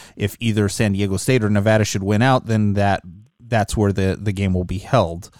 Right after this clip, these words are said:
Uh, well, things are getting interesting, Jackson. It's like, it's like, let's go play the lottery, right? Try and figure this one out. <laughs> Um, let me see. Other matchups, key matchup:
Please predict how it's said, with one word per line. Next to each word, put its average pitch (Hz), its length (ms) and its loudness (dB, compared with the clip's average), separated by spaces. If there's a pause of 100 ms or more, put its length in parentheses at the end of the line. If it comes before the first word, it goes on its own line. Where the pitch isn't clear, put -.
(500)
Uh, 98 500 2
well, 117 840 2
things 196 300 0
are 269 60 0
getting 262 240 -2
interesting, 285 480 0
Jackson. 156 520 -6 (200)
It's 127 300 -14
like, 135 240 -8 (580)
it's - 140 -18
like, 117 180 -6
let's 120 220 -4
go 139 80 -2
play 135 180 0
the 123 120 0
lottery, 107 360 2
right? 117 240 -2 (400)
Try 123 140 -2
and 120 200 2
figure 135 160 0
this 120 220 -2
one 110 160 0
out. 85 140 -6
<laughs> - 260 -2 (340)
Um, 123 680 4
let 131 80 -6
me 135 60 2
see. 131 280 0
Other 180 220 4
matchups, 156 600 0
key 165 160 -4
matchup: 151 380 0